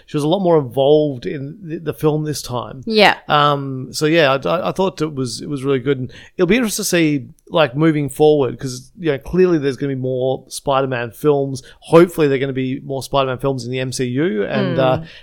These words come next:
Speaker 1: nothing breaks down between Sony and, uh, and Marvel between films.
Speaker 2: Mm.
Speaker 1: Um, but how do they
Speaker 3: I think it's hugely profitable, so I can't
Speaker 1: Mm.
Speaker 3: see that they're not
Speaker 2: Yeah.
Speaker 3: gonna make it work in some way. It's just that they have to profit share.
Speaker 1: Yeah, yeah.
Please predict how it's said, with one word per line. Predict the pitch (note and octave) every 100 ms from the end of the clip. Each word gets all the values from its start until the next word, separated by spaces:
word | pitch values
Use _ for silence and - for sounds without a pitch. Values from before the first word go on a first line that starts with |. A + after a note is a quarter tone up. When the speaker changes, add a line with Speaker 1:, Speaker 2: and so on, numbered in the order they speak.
| -
Speaker 1:
nothing | D3+ D3+ D3
breaks | C#3+ C3
down | D3 C3
between | - D3 C3+
Sony | B2+ - C#3 C#3 C#3
and, | C3 B2+
uh, | B2+ B2+ B2 C3+
and | C3+
Marvel | B2+ C3+ D3 E3 D3+ D3
between | B2+ - C#3+ D3
films. | F3+ A3 A#3+ G3 -
Speaker 2:
Mm. | G#3 G#3 F3 E3
Speaker 1:
Um, | D3+ D3 C#3+ - _ _ _ _ _ - -
but | E3
how | D#3 F#3+
do | F#3+
they | E3
Speaker 3:
I | D#3
think | G#4+
it's | - - -
hugely | F3+ F3+ D#3 D3+
profitable, | C#3 - D3 - C#3+ C3+ B2+
so | D#3+
I | C3 E3
can't | F#3+ G#3 G3
Speaker 1:
Mm. | B2
Speaker 3:
see | - C#3 C#3
that | C#3+ -
they're | D3
not | F#3
Speaker 2:
Yeah. | F3 E3+
Speaker 3:
gonna | E3 -
make | E3+
it | C#3+
work | C#3+ C3 C3
in | C3+
some | C3+ C3 C#3
way. | C3+ A#2 E2+ F2+
It's | A#2 -
just | D#3
that | - -
they |
have | D#3 D3+
to | -
profit | - C3 - -
share. | C#3 B2 C3 -
Speaker 1:
Yeah, | F3 E3 C#3+ A2+ B2+
yeah. | D#3 C#3+